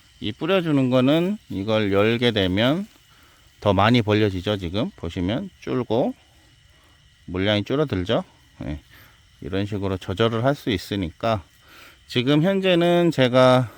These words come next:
라인을 한 줄만 설치해서 지금 두 줄은 물이 안 가고 있어요. 그래서 이제 전체적으로 싹 다 같이 돌렸을 때 물량이 좀 줄을 거니까 그때는 이제 좀 더 열어주든지 이렇게, 이런 식으로 해야 될 것 같습니다.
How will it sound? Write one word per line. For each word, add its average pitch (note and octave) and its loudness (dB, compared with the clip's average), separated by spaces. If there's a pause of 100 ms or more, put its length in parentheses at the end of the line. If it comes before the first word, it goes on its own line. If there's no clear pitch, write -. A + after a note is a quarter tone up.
(880)
라인을 A2+ 4
한 E3 -2
줄만 F#3+ 0
설치해서 C#3 0
지금 F#2 -8
두 B2+ -6
줄은 B2 -2
물이 G#2+ -4
안 F2+ -2
가고 C3+ 2
있어요. F#2+ -4 (560)
그래서 G2 -8
이제 F#2 -6
전체적으로 A#2+ -4
싹 - -8
다 B2 0
같이 - -10
돌렸을 F#2+ -4
때 A#2+ -6 (440)
물량이 G2+ -2
좀 F2 -6
줄을 G#2+ -8
거니까 A2 -4 (140)
그때는 G#2+ -4
이제 F2+ -8 (180)
좀 A2+ -8
더 F#2 -4 (180)
열어주든지 E2+ -6
이렇게, C#2+ -14 (120)
이런 G2 -6
식으로 F#2 -12
해야 B2 -8
될 F2 -16
것 - -20
같습니다. - -18